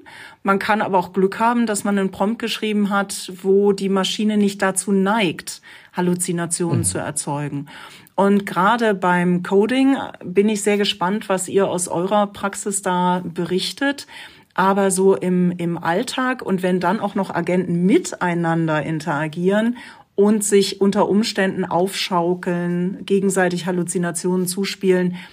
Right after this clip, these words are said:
Speaker 1: aus meiner Sicht kann das nicht zuverlässig gemacht werden. Und das ist doch eigentlich unsere Kunst als Informatiker. Das war sie auf jeden Fall, als ich studiert
Speaker 2: Mhm.
Speaker 1: hab, dass wir Code herstellen können, der zuverlässig Dinge tut. Und dass wir das jetzt ohne Not aufgeben, das verwundert mich.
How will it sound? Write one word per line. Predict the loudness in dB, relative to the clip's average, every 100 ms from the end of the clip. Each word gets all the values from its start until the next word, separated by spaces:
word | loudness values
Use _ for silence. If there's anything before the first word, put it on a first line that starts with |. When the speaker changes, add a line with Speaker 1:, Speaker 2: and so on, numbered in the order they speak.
| -20 -18
Speaker 1:
aus | -6 -4
meiner | -2 0 2 2
Sicht | 2 -2 -2
kann | 0 2
das | 2 0
nicht | -2 -4
zuverlässig | -8 -2 0 0 -2 -6
gemacht | -4 -4 -4 -4
werden. | -2 0 -2
Und | -2 -2 -2
das | -2 -2
ist | -2 -2
doch | 0
eigentlich | 0 0 0 0
unsere | 2 2 2
Kunst | 0 2 2 2
als | -2 -2
Informatiker. | -2 0 0 2 0 -2 0 0 0 -8 -16 -18 -20 _
Das | -2 0 2
war | 2 4
sie | 4 4
auf | 2 2
jeden | 2 4
Fall, | 2
als | 0
ich | -2 -4
studiert | 2 4 4 4
Speaker 2:
Mhm. | 2
Speaker 1:
hab, | 0 0
dass | 0 0 0
wir | 0 0
Code | 2 4 4
herstellen | 4 0 0 0 0
können, | -2 0 0
der | 0 -2
zuverlässig | 2 2 2 0 2 0 -2 -4 -10 -20 -20 -20 _
Dinge | 2 4 4
tut. | 2 -2 -2 -4
Und | -6 -4
dass | -4 -2
wir | -2
das | -2 -4
jetzt | -4 -4
ohne | -2 0 2
Not | 0 -2
aufgeben, | -4 -6 -6 -6 -6
das | -6 -6
verwundert | -6 -4 -2 -2 -4 -10
mich. | -14 -14